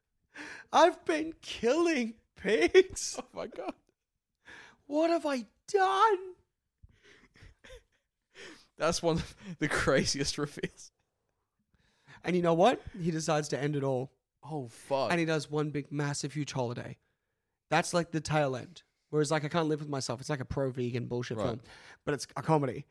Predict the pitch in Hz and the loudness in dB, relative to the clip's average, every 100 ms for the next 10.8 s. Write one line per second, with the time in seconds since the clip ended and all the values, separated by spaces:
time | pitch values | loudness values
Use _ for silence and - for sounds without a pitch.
0 | - 117 95 151 170 151 147 143 139 156 | -6 -4 -2 -4 -6 -2 0 0 0 2
1 | 139 139 131 131 123 - - 120 - - | 2 2 2 0 -2 -6 -14 -14 -14 -20
2 | _ - 143 - 147 151 160 185 - - | _ -8 -6 0 2 4 4 2 -2 -10
3 | - 143 139 151 139 143 139 143 139 139 | -10 -6 -2 -2 -2 -6 -6 -2 0 0
4 | 135 131 - - - 135 135 156 156 147 | 0 -2 -4 -10 -4 -2 0 0 -2 -4
5 | - 139 131 135 127 123 120 123 123 - | -6 -6 -6 -8 -6 -6 -8 -8 -10 -8
6 | 135 - - 127 123 - - 113 82 - | -8 -8 -10 -8 -6 -8 -4 -4 -4 -6
7 | 139 139 143 - 151 147 139 127 123 123 | -6 -6 -6 0 2 2 -2 -4 -6 -6
8 | - _ _ 143 151 160 147 - _ _ | -12 _ _ -8 -4 -2 -2 -6 _ _
9 | - 151 147 160 147 143 135 147 143 - | -4 -2 0 0 0 -2 -2 -2 -4 -6
10 | - _ 160 165 208 202 151 123 | -18 _ -6 6 8 10 8 2